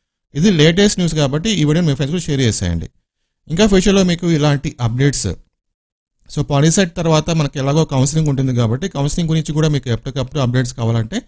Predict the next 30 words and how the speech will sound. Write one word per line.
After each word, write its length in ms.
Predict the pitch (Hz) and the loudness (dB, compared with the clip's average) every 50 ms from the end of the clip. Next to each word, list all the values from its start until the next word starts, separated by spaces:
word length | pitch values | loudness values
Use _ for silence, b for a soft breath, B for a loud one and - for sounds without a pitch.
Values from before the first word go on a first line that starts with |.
| _ _ _ _ _ _ _ _ _ _ - | _ _ _ _ _ _ _ _ _ _ -6
మన 100 | 135 135 | -4 -2
channel 260 | 123 131 139 143 139 | 0 2 2 2 2
తప్పకుండా 360 | 127 127 110 127 - 139 131 123 | 2 -2 -2 -2 -2 0 0 0
subscribe 400 | 123 107 - - 156 156 147 147 | 0 -2 -2 -4 -6 -4 0 0
చేసుకొని 300 | 151 - - 220 214 208 | 0 0 0 0 -2 0
ఫాలో 300 | - - 147 143 139 127 | 0 0 2 2 2 2
అవుతూ 200 | 120 - 139 127 | 2 2 2 0
ఉండండి. 360 | 107 92 85 80 80 80 - - - - - - - - - 104 | 0 -2 -2 -4 -6 -8 -12 -16 -18 -20 -20 -20 -20 -20 -16 -10
ఓకేనా? 200 | 104 135 180 247 - _ _ _ _ _ _ - _ _ _ _ - 95 | -6 -4 -4 -4 -6 _ _ _ _ _ _ -20 _ _ _ _ -6 -4
ఎస్, 140 | 92 - - - _ _ _ - | -4 -4 -6 -8 _ _ _ -2
చూడండి, 260 | 165 165 156 180 240 - - _ _ _ _ _ _ _ - 170 | 0 2 2 2 0 -2 -6 _ _ _ _ _ _ _ -6 -2
ఇది 360 | 175 185 190 185 208 - - - | 2 4 4 4 2 0 -2 -2
ఏపీ 260 | 135 147 156 156 202 196 | 0 0 2 2 0 0
పాలిసెట్ 560 | - 170 151 147 151 147 - 165 151 - 160 | 0 2 2 2 2 2 0 -2 -2 -2 -2
వల్ల, 500 | 151 143 131 135 170 160 131 135 139 - - _ - | -2 -2 -2 0 2 2 2 2 0 -4 -8 _ -10
అంటే, 280 | 123 143 180 170 - - | -6 -4 -2 -2 -2 -2
uh, 240 | 127 120 104 98 95 95 | -2 0 0 0 0 -2
exam 360 | 117 110 110 127 170 185 175 | -2 -2 0 2 2 2 2
సంబంధించి 580 | 160 - 156 139 127 127 120 107 - - 214 190 | 0 0 -2 -2 0 0 0 -2 -2 -2 -2 0
official 360 | - 113 120 156 - 202 175 | 0 0 0 0 0 2 2
website 280 | 151 135 127 - 139 123 | 2 0 0 -2 -2 0
అనమాట. 320 | 110 104 104 101 95 - - 214 - - b b b b b b b b | 0 0 -2 -2 -4 -4 -4 -6 -6 -6 b b b b b b b b
ఈ 140 | 139 180 202 | 0 0 2
వెబ్‌సైట్‌లోనే 600 | 175 180 156 - - 180 170 156 170 175 180 170 | 2 2 0 0 0 0 0 0 0 0 0 0
మనకు, 640 | 156 135 127 127 127 - 175 143 139 151 165 233 - _ _ - | 0 0 -2 -4 -4 -2 0 0 2 0 0 -2 -6 _ _ -4
ఆ, 200 | 117 117 110 104 - - | 0 0 0 0 -2 -4
కీ 160 | - 185 190 | 0 2 4
అయితే 160 | 180 165 165 196 | 4 4 2 2
రిలీజ్ 340 | 156 135 143 147 - - | 2 2 2 2 0 0
చేయబోతున్నారు, 640 | 135 113 95 98 90 87 - - 85 80 78 80 - | 0 0 0 0 -2 -2 -4 -6 -8 -8 -8 -8 -12